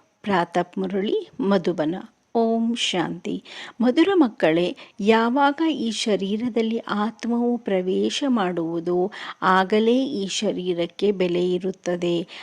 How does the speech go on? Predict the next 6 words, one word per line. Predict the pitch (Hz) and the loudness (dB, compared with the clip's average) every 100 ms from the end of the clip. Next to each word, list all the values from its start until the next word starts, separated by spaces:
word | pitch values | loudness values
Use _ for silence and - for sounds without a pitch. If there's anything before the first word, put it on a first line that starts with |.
| - - | -10 2
ಆದರೆ | 175 175 170 170 170 180 | 2 4 2 2 2 0
ಶೃಂಗಾರವು | - 240 247 262 269 247 220 208 208 | 0 0 2 4 4 4 4 2 0
ಶರೀರಕ್ಕೆ | 208 208 190 190 226 277 277 240 | 0 -2 0 0 2 0 0 0
ಮಾಡಲ್ಪಡುತ್ತದೆ, | 226 208 175 175 175 - 175 180 - 180 180 175 185 - - - | 2 2 0 0 -2 -2 -2 -4 -4 -2 0 0 -2 -8 -16 -2
ಆತ್ಮಕ್ಕಲ್ಲ. | 180 175 175 - 202 170 - 180 180 180 185 185 | 4 4 2 -4 -2 -2 -2 -2 0 0 -2 -2
ನೀವೇನು | 190 196 190 185 202 208 | -2 -2 -4 -2 -2 -2